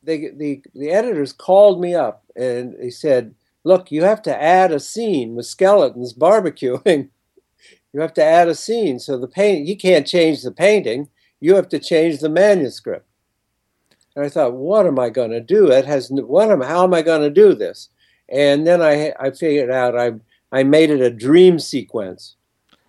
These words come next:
The kid dreams about skeletons barbecuing, and that's how I got, how I made it make sense.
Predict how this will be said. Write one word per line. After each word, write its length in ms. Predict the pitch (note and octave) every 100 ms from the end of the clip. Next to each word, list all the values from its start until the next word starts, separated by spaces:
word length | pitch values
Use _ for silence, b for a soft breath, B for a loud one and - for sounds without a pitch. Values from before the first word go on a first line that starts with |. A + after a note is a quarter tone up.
| _
The 100 | C#3
kid 300 | - G3+ E3
dreams 520 | B2 D3 E3+ E3 D3
about 360 | B2+ A#2+ A#2 G#2
skeletons 640 | - B2+ A2+ G#2+ A#2+ G#2+
barbecuing, 760 | A2 A2+ G#2+ F#2+ - G2 F2 G#2
and 100 | A2+
that's 240 | C3 C3+
how 160 | E3 C3
I 80 | B2+
got, 340 | A#2 A#2+ A2 _ -
how 240 | B2 B2+
I 40 | A#2+
made 220 | B2 A#2+
it 120 | A2+
make 180 | A#2 A2
sense. 460 | - B2+ G2 -